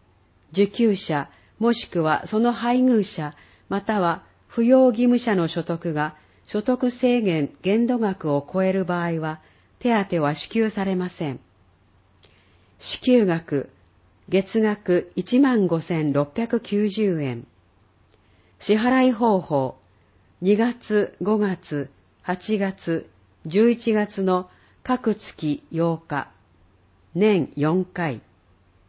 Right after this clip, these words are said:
支払い月の前月分までの手当が指定金融機関の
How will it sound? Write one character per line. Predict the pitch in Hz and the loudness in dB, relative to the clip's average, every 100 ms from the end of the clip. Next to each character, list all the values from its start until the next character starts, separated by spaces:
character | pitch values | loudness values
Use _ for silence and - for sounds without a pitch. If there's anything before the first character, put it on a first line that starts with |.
| _ _ _ | _ _ _
支 | - 240 | -4 0
払 | 240 240 233 | 2 2 2
い | |
月 | 190 190 180 | 2 0 0
の | 151 147 - 170 | 0 -2 -4 0
前 | 208 | 2
月 | 233 233 233 214 | 2 2 -2 0
分 | 214 208 | 2 2
ま | 202 | 0
で | 190 175 | 0 0
の | 147 | 0
手 | 147 180 165 160 | -2 -6 -6 -6
当 | 143 | -4
が | 135 - _ _ _ - - | -6 -8 _ _ _ -8 2
指 | 247 240 | 4 2
定 | |
金 | - 233 226 | 2 2 2
融 | 220 220 | 2 -2
機 | - | -4
関 | 185 170 151 | -4 -2 0
の | 139 143 | 0 -2